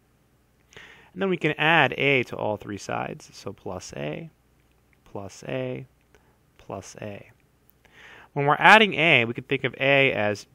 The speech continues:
two a over two, right? You can think of it like this,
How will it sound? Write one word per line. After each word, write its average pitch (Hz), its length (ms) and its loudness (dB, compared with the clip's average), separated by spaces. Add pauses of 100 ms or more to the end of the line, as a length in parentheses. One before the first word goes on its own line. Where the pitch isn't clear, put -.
two 226 280 -4
a 98 480 -4 (460)
over 101 260 -10
two, 90 380 -12
right? 95 140 -12
You 110 80 -14
can 110 100 -14
think 160 200 -6
of 147 120 -2
it 120 100 -4
like 104 200 -4
this, 127 440 -2